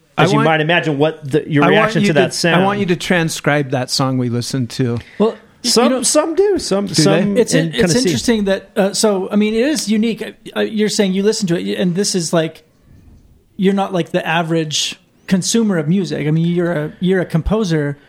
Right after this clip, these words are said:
Speaker 3: of contemporary music, and I think the, so, so on one hand, it might be like, oh, a lot of the, the audience for this are other composers or people who are really into avant-garde stuff, and that makes sense. And it's gonna be a smaller, but it's still,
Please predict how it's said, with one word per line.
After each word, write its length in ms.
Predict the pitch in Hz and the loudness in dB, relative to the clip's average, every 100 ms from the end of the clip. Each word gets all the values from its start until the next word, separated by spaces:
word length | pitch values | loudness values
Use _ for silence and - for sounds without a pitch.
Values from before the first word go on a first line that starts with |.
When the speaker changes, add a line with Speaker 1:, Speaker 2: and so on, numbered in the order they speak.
| _ 175 | _ 0
Speaker 3:
of 240 | 165 139 - | 0 -2 -4
contemporary 500 | 190 175 165 156 147 | -2 0 -2 0 -2
music, 420 | 151 214 151 143 - - - - - | 0 -2 -2 -4 -8 -18 -20 -20 -4
and 360 | 208 254 220 202 | 0 2 2 0
I 20 | |
think 280 | 190 226 208 - | 0 -2 -2 -4
the, 260 | 190 190 208 | -2 -2 -4
so, 460 | - 214 202 175 | 0 0 0 -4
so 180 | 180 208 | -2 0
on 120 | 180 | 2
one 120 | 190 202 | 2 2
hand, 200 | 185 180 | 0 0
it 40 | |
might 160 | 170 160 | -2 0
be 120 | 160 | 0
like, 200 | 156 151 | 0 0
oh, 180 | 165 175 | 0 0
a 120 | 170 | 0
lot 220 | 165 165 | 0 0
of 80 | 160 | 2
the, 200 | 160 156 - _ | -2 -2 -12 _
the 420 | 170 160 156 156 160 | 0 0 0 -2 0
audience 380 | 180 214 170 - | 0 0 -4 -2
for 80 | |
this 180 | 156 151 | -2 -2
are 480 | - 160 156 180 226 _ - | -2 0 0 -4 -10 _ -2
other 220 | 175 165 | -2 -2
composers 500 | 165 160 160 170 170 | -2 -2 0 -2 -2
or 80 | 160 | -2
people 320 | 185 180 156 | -2 0 -2
who 140 | 156 | -2
are 340 | 160 151 147 139 _ _ _ _ _ _ 170 | -2 -2 -4 -6 _ _ _ _ _ _ 0
really 360 | 180 175 180 | 2 2 0
into 320 | 175 165 170 | -2 -2 -2
avant-garde 480 | 156 156 165 151 143 | 0 -2 -2 -2 -4
stuff, 460 | - 185 139 139 - _ _ _ | -2 -2 -2 -4 -10 _ _ _
and 140 | 185 | -2
that 120 | 160 180 | 0 0
makes 200 | 160 - | -2 -2
sense. 260 | 156 160 | -2 0
And 80 | 175 | -2
it's 100 | 151 | 0
gonna 160 | 196 175 | 0 2
be 120 | 160 | 0
a 80 | 151 | 0
smaller, 580 | 180 160 156 156 151 - _ _ _ | 0 0 0 -2 -6 -12 _ _ _
but 100 | 185 | -2
it's 140 | 185 - | 0 0
still, 440 | 220 220 208 - | 0 0 0 -8